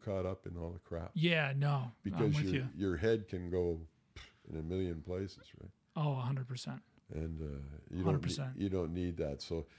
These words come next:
Speaker 1: uh, yeah, I just, I just wish everybody just give it a break and try and work with what we need to work with, and that's the pandemic, what we're, what we're doing.
Speaker 2: Yeah.
Speaker 1: Um, and, and leave everybody else alone.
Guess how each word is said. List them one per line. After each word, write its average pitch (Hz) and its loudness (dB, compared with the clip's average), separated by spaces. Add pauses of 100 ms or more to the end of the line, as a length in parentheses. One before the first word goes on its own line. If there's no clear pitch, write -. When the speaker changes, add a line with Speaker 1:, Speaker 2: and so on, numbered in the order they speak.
(240)
Speaker 1:
uh, 101 0
yeah, 104 8
I 120 8
just, 120 -2
I 127 4
just 117 -4
wish 95 2
everybody 87 2
just 78 -8 (840)
give 98 4
it 87 2
a 80 -2
break 92 2
and 78 -4 (100)
try 98 2
and 90 2
work 95 0 (140)
with 98 -6
what 87 0
we 85 0
need 85 -2
to 78 -6
work 82 -2
with, 78 -4
and 80 -10
that's 80 -10 (960)
the 82 -4
pandemic, 82 -2
what 64 -6
we're, 82 -8 (200)
what - -10
we're 85 -10
doing. 92 -2 (460)
Speaker 2:
Yeah. 143 0
Speaker 1:
Um, 87 0
and, 87 0
and 82 -2
leave 90 2
everybody 85 0
else - -8 (100)
alone. 82 -6